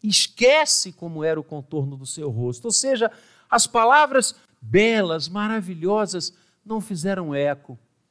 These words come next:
É o terreno que a semente não brota porque é rasa.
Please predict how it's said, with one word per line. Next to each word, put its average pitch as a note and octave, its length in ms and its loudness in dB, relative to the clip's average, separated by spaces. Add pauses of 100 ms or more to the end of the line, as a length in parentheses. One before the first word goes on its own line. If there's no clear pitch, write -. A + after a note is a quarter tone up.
(800)
É G3 100 4
o F#3+ 60 -2
terreno D#3+ 760 -2 (400)
que - 120 -10
a C#3+ 40 -4
semente C3 800 -4 (320)
não C3 220 -6
brota B2 480 -2
porque A2 380 -14
é A#2 80 -6
rasa. G2 760 -6